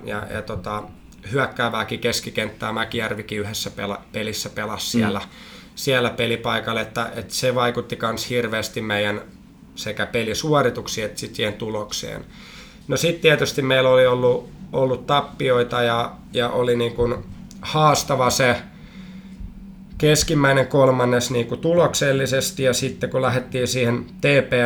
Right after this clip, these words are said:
Speaker 1: S-otteluun, niin tota, siinä oli ajatus vieraskentällä se, että, että puolustetaan tiiviisti ja panostetaan niin kun nopeisiin vastahyökkäyksiin, niin siinä itse asiassa oli ensimmäistä ja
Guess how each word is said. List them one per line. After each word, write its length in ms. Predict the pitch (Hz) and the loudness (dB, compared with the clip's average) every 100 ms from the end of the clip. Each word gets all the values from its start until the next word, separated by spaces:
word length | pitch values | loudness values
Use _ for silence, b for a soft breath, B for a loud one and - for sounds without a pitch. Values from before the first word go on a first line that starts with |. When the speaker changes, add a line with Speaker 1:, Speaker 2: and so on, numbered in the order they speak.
| 117 | 2
Speaker 1:
S-otteluun, 1300 | - - - - - 131 127 - - 120 120 117 113 | 0 -6 -10 -16 2 4 4 2 -2 0 2 2 0
niin 200 | 110 107 | -2 -4
tota, 400 | 113 110 117 110 110 - - - B B B B | -4 -2 0 0 0 -8 -20 -20 B B B B
siinä 340 | - 127 123 120 | -8 -2 2 4
oli 140 | 117 | 4
ajatus 520 | 120 120 117 123 - - | 4 4 2 -2 -4 -2
vieraskentällä 920 | 131 127 123 117 - 117 110 110 110 | 2 4 4 2 0 0 0 0 0
se, 260 | - 117 107 | 0 0 0
että, 360 | - - 107 - | -4 -6 -6 -6
että 180 | 104 - | -10 -2
puolustetaan 680 | 131 120 120 - 120 110 104 | 2 2 2 -2 -2 -2 -2
tiiviisti 680 | 120 113 107 110 104 - | 0 0 0 -2 -4 -4
ja 100 | 110 | -2
panostetaan 720 | 101 117 113 107 107 117 107 | -2 -2 -2 -4 -6 -4 -4
niin 120 | 104 104 | -4 -4
kun 120 | 110 | -2
nopeisiin 600 | 120 - 107 101 110 107 | -2 0 -2 -2 -4 -2
vastahyökkäyksiin, 1080 | 120 117 113 104 107 - 107 101 - 107 | -2 -2 -4 -4 -4 -6 -6 -6 -4 -4
niin 180 | 107 - B B B B | -2 -6 B B B B
siinä 360 | - 123 120 120 | -8 -2 0 0
itse 220 | 117 120 | -2 -2
asiassa 440 | 110 113 107 - | -2 -2 -4 -4
oli 220 | 113 113 - | -2 -2 0
ensimmäistä 760 | 127 120 113 113 113 107 - | 0 0 -2 -2 -2 -4 -4
ja 160 | 107 110 | -2 -4